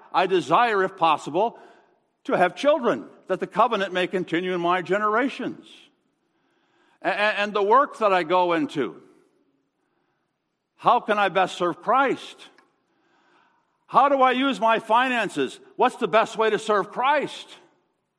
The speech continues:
That's living unto Christ. And of course, those who, who live unto Christ have their eye on the law.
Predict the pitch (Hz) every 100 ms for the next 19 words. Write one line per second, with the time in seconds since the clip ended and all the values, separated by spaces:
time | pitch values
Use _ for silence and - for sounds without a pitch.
0 | _ _ _ _ _ _ 185 247 233 220
1 | 185 175 151 156 - 285 254 - - -
2 | _ _ _ _ _ _ _ _ _ _
3 | _ _ _ _ _ _ _ _ _ _
4 | - 175 185 196 190 165 - 208 202 -
5 | - - _ - 180 165 135 - - -
6 | 170 202 185 170 147 - 208 214 170 175
7 | 175 147 156 170 175 160 147 196 320 277
8 | 131